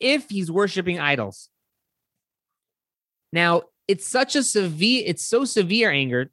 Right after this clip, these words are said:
uncontrolled anger at least, that it's compared to committing one of the car-, three cardinal sins. Because as we know,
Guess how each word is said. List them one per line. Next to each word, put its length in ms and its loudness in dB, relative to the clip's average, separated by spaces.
uncontrolled 640 0
anger 220 0
at 80 -6
least, 320 -8
that 140 2
it's 180 0
compared 720 -2
to 80 -6
committing 400 0
one 100 2
of 80 0
the 80 0
car-, 240 0
three 260 -2
cardinal 460 0
sins. 480 -6
Because 300 0
as 180 2
we 100 2
know, 520 0